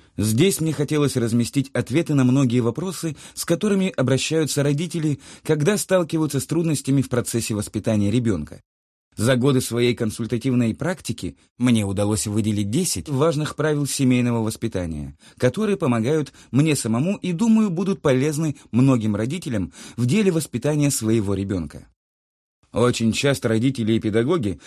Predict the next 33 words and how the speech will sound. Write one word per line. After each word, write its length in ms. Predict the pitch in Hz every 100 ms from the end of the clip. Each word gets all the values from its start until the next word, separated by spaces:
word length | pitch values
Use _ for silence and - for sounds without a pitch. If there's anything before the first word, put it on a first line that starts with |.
| -
спрашивали 640 | - - 220 214 170 170 156
у 60 |
меня, 260 | 143 139 135
есть 440 | 110 156 208 -
ли 80 | 139
какая-то 400 | 127 120 127 113
литература 720 | 104 104 104 107 185 104 78 _
по 80 | 113
воспитанию, 640 | 110 - 123 175 175 156
написанная 560 | 127 113 160 - 147 139
доступным 480 | 117 - 104 110
языком, 580 | 104 92 98 - 78 60 _ _ _ _ -
без 240 | 151 185
излишней 560 | 185 156 180 143 - 95
научной 460 | 104 123 120 -
терминологии, 800 | 98 107 107 107 147 185 107 92 85 - -
в 80 | -
которой 360 | 175 208 202
можно 320 | 175 196 170 165
было 240 | 165 156
бы 80 | 139
найти 280 | 135 131 147
ответы 460 | 120 - 131 139
на 140 | 113 107
вопросы 380 | 107 160 -
о 180 | 156 135
том, 240 | - 147 123
как 280 | 180 165
подойти 360 | - 107 104 131
к 80 | -
процессу 420 | 110 - 127 110
воспитания 560 | 107 - 110 117 104 104
ребенка, 560 | 113 185 165 95 80